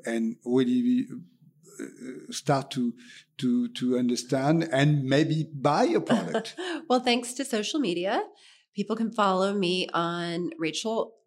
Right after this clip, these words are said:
Speaker 2: underscore Roy. Um, that's my social media name. And my website, same thing, Rachel underscore Roy, is being redesigned and redeveloped to be an organic and sustainable resource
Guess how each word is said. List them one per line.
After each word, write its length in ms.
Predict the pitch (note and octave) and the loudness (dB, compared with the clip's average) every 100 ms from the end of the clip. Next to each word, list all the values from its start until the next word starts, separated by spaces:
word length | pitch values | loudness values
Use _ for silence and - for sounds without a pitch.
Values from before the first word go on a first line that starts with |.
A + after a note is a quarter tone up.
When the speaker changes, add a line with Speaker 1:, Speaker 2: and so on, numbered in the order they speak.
| _ - | _ -4
Speaker 2:
underscore 640 | F#3+ F#3+ F#3+ - B3 C#4+ | 0 2 0 0 0 0
Roy. 340 | D#3+ D#3+ C3+ D4 - _ _ - - - | -2 0 2 0 -4 _ _ -20 -20 -10
Um, 300 | F3 E3+ F3 D#3+ | -6 -4 -2 -2
that's 520 | D3 - - - - F3+ | -2 -4 -14 -16 -10 -4
my 440 | F3 E3+ E3 E3 | -2 -2 -2 -2
social 360 | E3 E3+ - F#3+ | -2 -2 0 0
media 500 | D#3 C#3+ C#3 F3+ - | -2 -2 -2 -2 -4
name. 480 | D#3 C#3+ D3+ A3+ A#3+ | -4 -4 -2 -2 0
And 460 | E3+ D#3+ E3 E3+ E3+ F#3+ | -2 0 0 -2 -4 -4
my 140 | F3 | -2
website, 600 | G3 C#4+ - B2+ A#2+ C#4+ - - - _ | 0 0 0 0 2 0 -4 -20 -20 _
same 320 | - D#3+ B3 | -2 0 2
thing, 280 | - B2 F#3 | 0 -2 -2
Rachel 380 | E3 E3+ E3 G3+ | 0 -2 0 0
underscore 640 | F3+ E3+ F3+ - G3+ A3 | 0 0 -2 -4 -2 -2
Roy, 540 | G3 E3+ D#3 D#3+ G3+ - - - _ | -2 -4 -2 -2 -2 -6 -20 -20 _
is 240 | - F3 - | -2 -2 -2
being 340 | G#3 F#3 F3+ | 0 2 2
redesigned 720 | - A#3 B3+ G#3+ D#3+ F3 F#3+ - | 0 0 0 2 2 2 -2 -2
and 120 | F3+ | -4
redeveloped 760 | F3+ G#3 F#3 D3+ D#3+ - - - - _ - | -2 -2 0 2 0 -4 -8 -10 -20 _ -6
to 160 | G#3+ | -4
be 260 | F#3+ F#3+ F3 | 0 2 2
an 140 | G3 F#3 | 0 0
organic 520 | F#3+ F#3+ F#3+ F3+ E3+ - | -2 0 0 0 0 -2
and 340 | E3+ E3+ E3 | -2 -2 -6
sustainable 880 | - D#3+ - F#3+ F#3+ F3+ D#3+ D3+ C#3+ | -8 -8 0 2 2 0 -2 -4 -4
resource 640 | F#3+ G#3 - G2 D#3+ - | -2 -2 0 -2 -4 -6